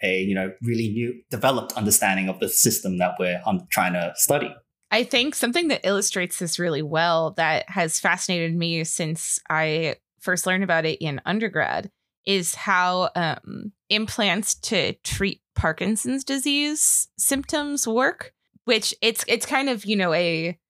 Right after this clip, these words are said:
Speaker 2: it's brain surgery. So you're going into someone's brain, you're putting a little tiny metal electrode in a part of their brain, and the,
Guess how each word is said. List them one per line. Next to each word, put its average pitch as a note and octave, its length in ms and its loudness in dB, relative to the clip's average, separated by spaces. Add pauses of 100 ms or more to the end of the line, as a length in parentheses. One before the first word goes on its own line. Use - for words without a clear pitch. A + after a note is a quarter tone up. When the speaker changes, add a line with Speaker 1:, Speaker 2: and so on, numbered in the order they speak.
(560)
Speaker 2:
it's G3 200 -4
brain A3+ 300 4
surgery. F3 540 2
So - 120 0
you're F3 140 -2
going G3 300 2
into G3+ 200 0
someone's E3+ 480 0
brain, D#3+ 560 -2
you're E3+ 200 0
putting F#3+ 720 0
a D#3+ 400 2
little E3+ 560 0 (200)
tiny B3+ 360 2
metal G#3+ 380 2
electrode E3+ 580 0
in D#3+ 100 2
a D#3 60 0
part F3 320 0
of E3+ 160 -2
their D3 180 0
brain, A3+ 480 2 (300)
and F#3 320 2
the, F3 520 2